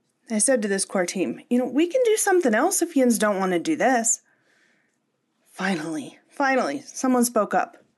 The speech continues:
"What the hell is yins?" Oh. Right. I then launched into my first ever lecture on Pittsburghese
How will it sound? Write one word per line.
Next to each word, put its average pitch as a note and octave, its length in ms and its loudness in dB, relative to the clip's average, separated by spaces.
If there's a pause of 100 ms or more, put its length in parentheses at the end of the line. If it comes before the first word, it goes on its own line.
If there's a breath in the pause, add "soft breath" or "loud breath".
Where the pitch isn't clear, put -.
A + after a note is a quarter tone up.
(1160 soft breath)
"What - 380 -6
the G#4 100 0
hell F#4 300 2
is F#3 240 2
yins?" F3 920 0 (1800 soft breath)
Oh. - 280 -2 (1800 soft breath)
Right. - 420 -8 (1700 soft breath)
I A#3+ 60 4
then E4 300 4
launched B3 340 2
into G#3 220 -2
my D#3 300 0
first - 440 -2
ever A#3 260 2
lecture F3+ 480 -2
on F3 320 -4
Pittsburghese - 840 -6